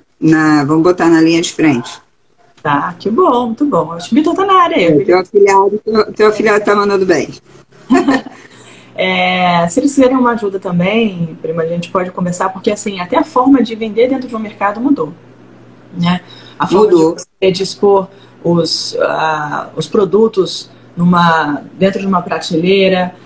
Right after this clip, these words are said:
Speaker 2: a forma que você, é, oferece, é, é, o retorno, né, pra esse cliente, a forma que você entende quais são as necessidades, onde que ele mora, como é que é essa dinâmica da vida dele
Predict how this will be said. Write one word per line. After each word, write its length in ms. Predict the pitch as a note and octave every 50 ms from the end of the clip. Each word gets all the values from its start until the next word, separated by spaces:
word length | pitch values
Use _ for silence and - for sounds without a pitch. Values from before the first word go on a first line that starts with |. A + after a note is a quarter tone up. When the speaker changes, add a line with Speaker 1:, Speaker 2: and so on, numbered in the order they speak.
| - - -
Speaker 2:
a 100 | - E3
forma 320 | - - F#3+ G3 G3 G3
que 140 | F#3+ - G3
você, 1080 | E3+ F3 F3+ F3+ - - F#3+ F3 F3 F3+ F3 F3 E3+ E3+ E3+ E3 D#3+ D#3 D3+ C#3+ - - -
é, 600 | D#3 D#3+ D#3+ D#3+ D#3 D3+ D3 D3 D3 C#3+ C#3 C3+ C3+ - - - - - - - - -
oferece, 1000 | - F#3 - - A3+ G#3+ G#3 G#3+ A3+ B3 B3+ B3+ B3+ - - - E3 D3 D3+ - - - - - - - -
é, 640 | - C#3+ - - D#3+ D#3+ D#3 D3 - - D#3 D#3 D3+
é, 240 | D3+ D3+ - - - - - -
o 80 | F3
retorno, 680 | F3 F#3 G#3+ G#3 - - - C4 D4 D#4 D4 B3 G#3 F#3+
né, 140 | F#3+ G3 G3+
pra 140 | G#3 - G3
esse 240 | F#3+ F#3+ - - F#3+
cliente, 560 | - F3+ E3+ F3+ F#3+ G#3 G#3 G3 F#3+ - F#3+
a 60 | F3+
forma 260 | F3 - G3 G3 F#3+
que 80 | F#3 -
você 320 | F#3 F#3 F#3+ F#3 - G3+
entende 720 | F#3+ F#3+ F#3 F3 - A3+ A#3+ C4 C4+ C4 A3 - F3+ D#3 - - - - - - - -
quais 220 | - G#3 G#3+ A3 A3
são 140 | - B3 A#3
as 120 | A#3 A#3
necessidades, 760 | A#3 G#3+ G#3+ G#3+ G3+ - G3 E3 F#3 F3+ F#3 F#3 F#3 F3+ F3+
onde 240 | G3+ G#3 G#3 G#3 G#3
que 80 | - A3+
ele 140 | G3+ G3
mora, 500 | G#3 G3+ G3 F#3+ F#3+ F#3 F#3 F3+ F3+ F3+
como 160 | F3+ - G#3 G#3+
é 40 | A#3
que 80 | -
é 40 | C4+
essa 180 | B3+ - C4 A#3
dinâmica 580 | A#3 A#3+ A3+ A3 A3 A3+ A3 A3 G#3 F#3+ -
da 140 | F#3+ F3 F3
vida 260 | F3 F#3+ F3+ E3+ F3
dele 460 | D#3+ D#3+ F3 F3 F3 F3 F3 F3+ F3+